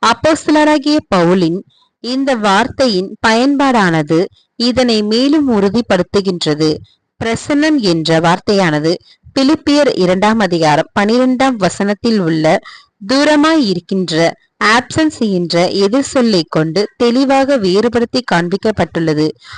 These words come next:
ஆதலால் எனக்கு பிரியமானவர்களே, நீங்கள் எப்பொழுதும் கீழ்ப்படுகிறபடியே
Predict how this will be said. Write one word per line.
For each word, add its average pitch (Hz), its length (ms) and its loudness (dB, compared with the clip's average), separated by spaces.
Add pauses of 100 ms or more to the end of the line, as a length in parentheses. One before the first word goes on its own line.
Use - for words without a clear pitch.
(240)
ஆதலால் 202 480 2 (120)
எனக்கு 254 380 0
பிரியமானவர்களே, 175 960 0 (420)
நீங்கள் 254 480 0
எப்பொழுதும் 269 640 0
கீழ்ப்படுகிறபடியே 220 1160 0